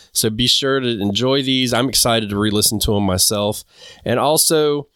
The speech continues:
we have a couple of now-, announcements. One is I am starting to do, uh, seed starting date profiles for people. So if that's something you're in-, interested in and you want, we can do a seed starting profile for you. Just email me at sandybottomhomestead at gmail dot com.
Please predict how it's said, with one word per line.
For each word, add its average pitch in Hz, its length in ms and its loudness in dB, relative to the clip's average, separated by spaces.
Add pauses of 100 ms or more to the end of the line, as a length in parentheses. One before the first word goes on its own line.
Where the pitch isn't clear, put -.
(240)
we 127 80 -2
have 131 80 -2
a 123 40 -6
couple 147 340 -2
of 131 100 -4
now-, 135 320 0
announcements. 131 680 0
One 135 560 0
is 117 480 0 (160)
I 147 340 2
am 117 280 0
starting 113 460 0
to 107 80 -6
do, 107 460 0 (100)
uh, 95 180 0
seed 156 340 0
starting 147 400 0
date 147 280 -2
profiles 151 580 0
for 151 140 -4
people. 160 480 -2 (340)
So - 140 0
if 123 100 -2
that's 107 180 0
something 165 380 0
you're 151 180 0
in-, 147 80 -2 (400)
interested 131 480 -2
in 131 280 0
and 117 180 0
you 113 100 0
want, 127 400 0 (360)
we 117 120 -2
can 120 220 -2
do 123 340 0
a 110 80 -4
seed 143 300 0
starting 151 340 0
profile 110 560 0
for 104 300 -2
you. 107 160 0
Just - 260 -2
email 139 420 0
me 139 180 0
at 90 140 -4
sandybottomhomestead 131 1300 0
at 98 240 -2
gmail 107 560 0
dot 90 280 -2
com. 98 340 -2